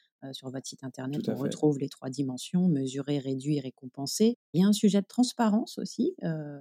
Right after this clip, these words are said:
Speaker 1: voilà, qui va évidemment avec ces sujets-là et d'expliquer qui vous êtes, comment vous faites les choses et peut-être aussi les questions que vous pouvez vous poser et, heu,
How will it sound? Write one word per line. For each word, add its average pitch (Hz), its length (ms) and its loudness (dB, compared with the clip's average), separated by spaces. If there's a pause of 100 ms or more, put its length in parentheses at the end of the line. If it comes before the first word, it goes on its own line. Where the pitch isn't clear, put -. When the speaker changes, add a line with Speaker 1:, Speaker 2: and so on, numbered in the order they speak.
(120)
Speaker 1:
voilà, 139 220 -14
qui - 140 -14
va 135 120 -8
évidemment 147 440 0
avec 143 200 -4
ces - 120 -12
sujets-là 147 440 -4
et 226 60 0
d'expliquer 147 560 -6
qui 214 220 2
vous 185 260 2
êtes, 175 180 -2 (200)
comment 208 320 4
vous 180 100 2
faites 175 300 -4
les 160 80 -6
choses 220 260 -4
et 175 60 0
peut-être 165 420 -10
aussi 160 280 -4
les 156 100 -2
questions 175 300 0
que 170 40 4
vous 175 60 0
pouvez 143 180 -2
vous 135 180 -8
poser 156 360 2
et, 156 320 -2
heu, 127 40 -16